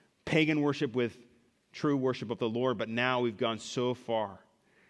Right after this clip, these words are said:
so far that, that he is actually setting up an altar for Baal. Baal is invading the territory of the Lord. This is God's territory. And Solomon had built a temple for Jehovah. Ahab had built a temple for Baal. Look at verse thirty-three. It says,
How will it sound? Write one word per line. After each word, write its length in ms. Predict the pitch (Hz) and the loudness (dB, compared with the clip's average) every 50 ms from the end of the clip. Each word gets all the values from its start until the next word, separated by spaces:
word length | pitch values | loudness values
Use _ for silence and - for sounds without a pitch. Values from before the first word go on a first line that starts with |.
| _ _ _ - | _ _ _ -12
so 280 | - - 165 156 165 | -2 4 4 4 4
far 280 | 147 - 151 151 147 139 | 4 4 4 6 6 6
that, 180 | 123 120 113 - - - - - | 4 2 0 -2 -6 -8 0 2
that 180 | 139 135 120 | 2 2 2
he 160 | - 156 170 | 2 2 2
is 100 | 160 147 - | 2 2 2
actually 360 | 143 135 131 - - 131 123 | 0 -2 0 0 -2 -4 -4
setting 340 | - - 147 135 135 139 131 | -2 0 0 0 2 0 0
up 80 | 117 | -2
an 80 | - 127 | -4 -4
altar 400 | - 120 120 127 131 - 156 139 | -4 -2 0 0 0 0 -2 -4
for 160 | 135 - 135 | -2 -2 -4
Baal. 300 | 113 98 123 120 113 107 | 0 0 2 2 2 0
Baal 480 | 110 - - 151 143 151 160 165 170 175 | 0 2 4 4 6 6 4 4 2 0
is 180 | 151 147 120 | -2 -2 0
invading 640 | 139 123 127 110 104 131 123 131 139 143 139 139 139 120 | 0 0 0 2 2 2 2 4 2 0 -2 -4 -4 -4
the 100 | 120 107 | -6 -6
territory 640 | - - - 120 120 120 117 - - 120 117 113 | -6 -4 -2 -2 -2 -2 -4 -4 -4 -4 -4 -4
of 100 | - 98 | -4 -6
the 60 | 104 101 | -6 -6
Lord. 440 | 101 98 92 76 69 - - - - - _ _ _ _ _ _ _ _ _ _ _ _ _ _ _ _ _ _ - | -6 -6 -6 -8 -10 -14 -18 -20 -20 -20 _ _ _ _ _ _ _ _ _ _ _ _ _ _ _ _ _ _ -10
This 140 | 123 - 151 | -6 -4 -4
is 100 | 143 127 | -4 -2
God's 480 | 110 - 156 143 147 151 151 139 120 | 2 4 6 8 8 8 6 4 -2
territory. 640 | - - 147 135 131 135 135 - - 127 123 123 120 | -4 -2 0 2 2 2 0 0 -2 -2 0 0 0
And 140 | 120 113 - - - - - - | -2 -2 -4 -8 -14 -20 -14 -4
Solomon 480 | - - 170 165 170 175 185 185 170 | 4 6 8 8 8 6 4 4 2
had 240 | 156 151 143 135 - | 2 2 2 2 4
built 260 | 156 151 165 165 - | 4 4 4 2 0
a 60 | 143 | -4
temple 380 | - - - 156 151 143 160 151 | -4 0 2 2 2 4 2 2
for 140 | - 151 139 | 2 0 0
Jehovah. 680 | - 131 113 - 143 135 143 160 160 151 185 208 202 202 - - - - - | 0 -2 -2 2 4 4 6 6 6 4 4 2 2 0 -6 -14 -14 -6 0
Ahab 460 | - 151 160 156 156 147 143 143 120 | 2 2 2 2 4 2 2 2 0
had 160 | 135 131 107 | -2 -2 0
built 260 | 127 127 123 131 - - | 2 2 2 0 -2 -8
a 20 | - | -12
temple 540 | - - - 143 139 127 - 139 139 131 131 - - - - _ - | -12 -6 -4 -4 -4 -2 -2 -4 -4 -4 -6 -10 -20 -20 -20 _ -10
for 160 | - - 120 | -6 -4 -4
Baal. 360 | 101 90 - 107 104 98 92 | -2 -2 -2 0 0 0 -2
Look 160 | 101 123 131 185 | -2 -4 -4 -4
at 60 | 139 | -4
verse 220 | 135 120 - - | -4 -4 -4 -4
thirty-three. 520 | - 120 107 101 101 - 110 104 95 90 87 | -2 -2 -2 -2 -4 -4 -4 -4 -4 -4 -4
It 120 | 107 - | -6 -4
says, 260 | - 131 117 107 - | -2 -2 -2 -2 -4